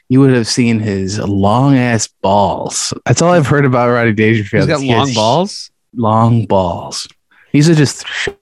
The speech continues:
Speaker 1: them to people, I guess, too. He used to just walk around in the bathroom and just show everybody's balls. What
Speaker 2: I want
Speaker 1: better days, better days. You know, you're not gonna hear about that from Sebastian Maniscalco.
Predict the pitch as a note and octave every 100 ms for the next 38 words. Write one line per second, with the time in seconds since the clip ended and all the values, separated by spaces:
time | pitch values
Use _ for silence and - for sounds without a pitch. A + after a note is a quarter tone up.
0 | - A2 G2 F#2+ F2 E2+ - D#2+ E2+ F2
1 | - F#2 G#2+ G#2+ B2+ A2+ G#2 G2+ G#2 F#2+
2 | F2+ F#2 F2+ F#2 F2 G#2 - G#2 G2+ F#2+
3 | F2 - E2+ D#2+ D2+ - - _ - -
4 | - - - - _ D#3+ D3+ F#3+ A3+ -
5 | F#3+ D#3+ B2 A#2 G#2+ G2 - - D3+ E3
6 | C3 A2 A2 G#2+ A2+ D#3 D#3+ F3+ D3+ B2+
7 | A#2+ G#2+ A2 G#2 A2+ A2+ - A#2 G#2+ -
8 | A2+ G#2 G#2 - A2+ G#2+ G2+ - - G#2+
9 | G#2+ - F#2 G#2+